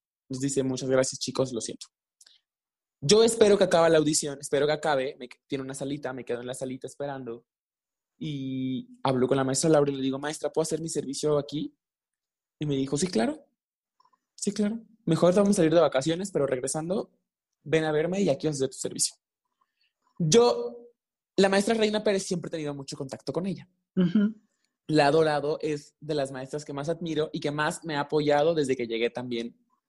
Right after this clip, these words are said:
Speaker 1: a la ciudad. Igual, y si quieres, luego, ahorita hablamos de la maestra Reina.
Speaker 2: <laughs> Sí.
Speaker 1: Me dice, "Iwit, ¿sabes qué? Trae tus papeles, eh, porque, pues, ya entramos, vas a hacer tu servicio". Y yo, "Sí, maestra, lo voy a hacer, bla,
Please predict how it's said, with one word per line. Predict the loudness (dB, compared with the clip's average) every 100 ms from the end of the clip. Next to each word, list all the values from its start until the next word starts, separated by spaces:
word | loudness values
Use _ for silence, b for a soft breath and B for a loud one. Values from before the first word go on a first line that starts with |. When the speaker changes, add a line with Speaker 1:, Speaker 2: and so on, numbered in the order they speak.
| _ -4
Speaker 1:
a | -2
la | 0 0 0
ciudad. | 0 0 -2 -2
Igual, | 2 2 2
y |
si | 2
quieres, | 2 2
luego, | 0 2
ahorita | 2 4 4
hablamos | 4 2 2
de |
la | 2
maestra | 0 -2 0
Reina. | 0 -2 4
Speaker 2:
<laughs> | 6 6
Sí. | 6 4 4 -2 _ _ _
Speaker 1:
Me | 0
dice, | 0 0 0
"Iwit, | 0 -2 -2
¿sabes | -4 0
qué? | 0 0 -4 _ _ 0
Trae | 2 2
tus | -4
papeles, | -6 -2 0 0 -2 -6 -12
eh, | -10 -8 -8 -12 _ _ _ _ _ _
porque, | -4 -2 0 0
pues, | 0 -2
ya | -2
entramos, | 0 0 2 2
vas | 2
a |
hacer | 0 0
tu |
servicio". | 0 0 0 0 2 2
Y | 2
yo, | 4 4 0 -8 _ _ _ _
"Sí, | -2 0
maestra, | 2 2 0 2
lo | 2
voy | 0
a |
hacer, | 0 0
bla, | 2